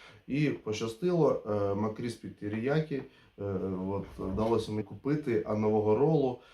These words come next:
вже немає. От, ну і Макнагетс, е, часник та перець, е, ще є в продажі, я його тож,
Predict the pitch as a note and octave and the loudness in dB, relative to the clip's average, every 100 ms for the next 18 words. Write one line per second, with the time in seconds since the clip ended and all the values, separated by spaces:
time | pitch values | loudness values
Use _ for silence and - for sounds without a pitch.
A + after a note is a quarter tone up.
0 | - - F#2 F2+ A2+ A#2+ - G#2 G2+ F#2+ | -20 -10 -8 -2 -2 -2 -4 -6 -2 0
1 | F#2 G2 D3 - - - - G#2+ G#2 B2+ | 0 -2 -2 -8 -18 -20 -4 -2 0 2
2 | D#3 C3+ A#2 A2 G#2+ A#2 A#2+ A#2+ A2+ A2 | 4 4 2 0 -2 -4 -2 -2 -2 -4
3 | - - G#2 G2+ G2+ G2 G2 G2+ - A2+ | -4 -10 -4 -2 -2 -2 -4 -6 -6 -4
4 | G#2+ G#2 F#2 - C3 C#3+ B2+ - - G2 | -4 -4 -10 -4 0 2 0 -4 -10 -4
5 | F#2+ F2 - G2+ F2+ - F#2 A#2 A2+ F#2+ | -4 -4 -8 -8 -8 -8 -6 -6 -6 -6
6 | F#2+ F#2+ F#2+ - F#2+ F2+ - | -4 -4 -6 -6 -6 -6 -12